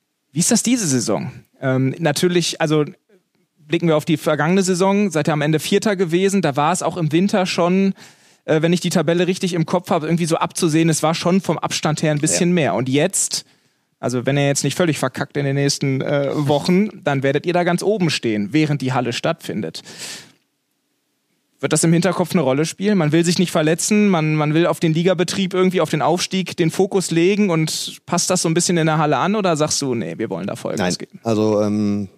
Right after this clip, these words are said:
Speaker 2: wir sind letztes Jahr zum ersten Mal, ich weiß nicht nach wie vielen Jahren, mit Sölde in die Endrunde gekommen und, ähm,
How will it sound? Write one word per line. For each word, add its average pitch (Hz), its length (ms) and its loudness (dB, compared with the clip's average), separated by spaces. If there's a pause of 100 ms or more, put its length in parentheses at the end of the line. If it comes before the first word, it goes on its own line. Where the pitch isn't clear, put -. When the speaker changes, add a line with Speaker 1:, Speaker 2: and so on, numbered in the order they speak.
(100)
Speaker 2:
wir 104 140 0
sind 113 280 -2 (100)
letztes 113 440 -2
Jahr 113 160 0
zum 101 180 -4
ersten 110 300 -2
Mal, 107 260 -2
ich - 140 -8
weiß 110 180 0
nicht 110 100 -2
nach 104 120 -2
wie 113 100 -2
vielen 113 140 -4
Jahren, 104 160 0
mit 104 140 0
Sölde 107 260 0
in 107 100 0
die 107 60 0
Endrunde 113 460 0
gekommen 107 560 -2
und, 101 340 -2
ähm, 95 300 -2